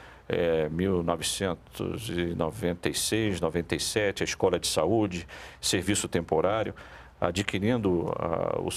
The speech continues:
no serviço médico, farmacêutico e, e odontológico e veterinário também, dentro da força. Então, desde então, a expansão é grande, a presença feminina se faz, é, o órgão te-, é, temporário, por exemplo, nós tivemos a contratação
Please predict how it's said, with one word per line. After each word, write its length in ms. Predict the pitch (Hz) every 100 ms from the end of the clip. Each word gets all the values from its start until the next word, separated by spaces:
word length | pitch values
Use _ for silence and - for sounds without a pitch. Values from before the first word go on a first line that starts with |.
| -
no 100 | 101
serviço 480 | - 98 87 104 98
médico, 600 | 90 113 113 - 78 78
farmacêutico 1200 | 78 - 92 95 - 101 104 104 - - - 85 87 -
e, 440 | 90 87 87 87 -
e 200 | 87 87
odontológico 800 | 92 87 92 82 80 120 113 - - - - -
e 80 | 98
veterinário 640 | 92 101 123 113 87 73 -
também, 340 | - 71 92 117 - - - -
dentro 320 | 117 101 110
da 100 | 110
força. 440 | - 82 71 -
Então, 480 | - - 131 208 165 - - -
desde 280 | - 123 123
então, 320 | 113 - 135
a 20 |
expansão 460 | 123 - 110 - 117
é 40 |
grande, 320 | 120 85 78 -
a 40 |
presença 360 | - 82 90 -
feminina 500 | - 85 85 98 104 - - -
se 140 | -
faz, 480 | - - 90 - - -
é, 140 | 80 - - - 117 -
o 140 | 95
órgão 240 | 113 135 120
te-, 180 | - -
é, 140 | 107
temporário, 500 | 95 117 117 95 98
por 120 | - 90
exemplo, 240 | 80 120
nós 140 | 104
tivemos 300 | - 95 107
a 60 | 101
contratação 720 | 95 92 95 92 87 - 135